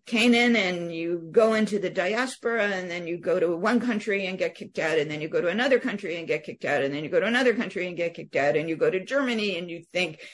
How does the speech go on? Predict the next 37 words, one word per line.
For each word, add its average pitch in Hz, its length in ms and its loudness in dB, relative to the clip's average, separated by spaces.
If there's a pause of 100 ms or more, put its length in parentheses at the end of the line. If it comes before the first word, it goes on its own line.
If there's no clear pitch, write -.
(120)
you 175 140 -2
build 180 300 6
this, 160 220 0
like, 151 220 0
relatively 180 640 0
prosperous 175 600 -4
community 208 680 0
and 170 120 -6
you're 165 140 -4
decimated. 190 800 0 (380)
And 180 400 0 (260)
then 254 180 6
we 254 100 4
think, 208 240 0
okay, 226 720 2
but 190 220 -8
you 190 80 -10
come 190 200 -14
to 202 120 -14
the 214 80 -8
United 196 380 -4
States 302 460 -4
and 196 300 0
we're 202 340 2 (120)
great. - 460 -2
And 190 360 -2
you 180 100 -10
go 214 200 4
to 226 280 4
Israel, 254 360 2
now 208 240 -4
at - 80 -10
least 262 260 -8
you 262 100 -6
have 262 200 -2
your 262 160 0
own 285 420 -2